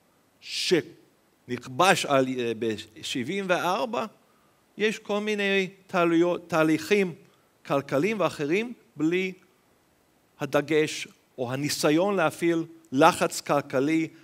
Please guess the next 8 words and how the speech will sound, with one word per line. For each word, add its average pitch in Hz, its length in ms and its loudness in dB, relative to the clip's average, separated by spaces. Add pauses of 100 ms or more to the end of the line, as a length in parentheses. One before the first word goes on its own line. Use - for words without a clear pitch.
(220)
על 139 240 2 (1500)
המנהיגים 147 640 0 (100)
ועל 123 180 -6
המערכת 123 400 -6
הפוליטית 107 540 -10
שם. 85 240 -14 (520)
בישראל 175 720 0 (680)
זה, 160 360 -6